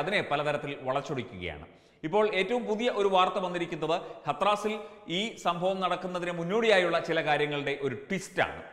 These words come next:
അതായത് വളരെ പ്രധാനപ്പെട്ട ഒരു ട്വിസ്റ്റിലേക്കാണ് കാര്യങ്ങൾ എത്തുന്നത്. അത് ദേശീയ മാധ്യമങ്ങൾ പലതും റിപ്പോർട്ട് ചെയ്യുന്നുണ്ട്, പക്ഷേ മലയാള മാധ്യമങ്ങൾ പലതും കണ്ടില്ലെന്നടിക്കുന്നു.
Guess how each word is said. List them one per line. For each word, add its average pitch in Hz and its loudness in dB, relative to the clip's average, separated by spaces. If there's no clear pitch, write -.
അതായത് 123 -2
വളരെ 156 2
പ്രധാനപ്പെട്ട 196 4
ഒരു 165 -2
ട്വിസ്റ്റിലേക്കാണ് 160 -4
കാര്യങ്ങൾ 139 -2
എത്തുന്നത്. 139 0
അത് 131 0
ദേശീയ 127 -2
മാധ്യമങ്ങൾ 165 -2
പലതും 156 -2
റിപ്പോർട്ട് 165 0
ചെയ്യുന്നുണ്ട്, 156 -4
പക്ഷേ 139 -4
മലയാള 131 0
മാധ്യമങ്ങൾ 147 -4
പലതും 139 -6
കണ്ടില്ലെന്നടിക്കുന്നു. 123 -4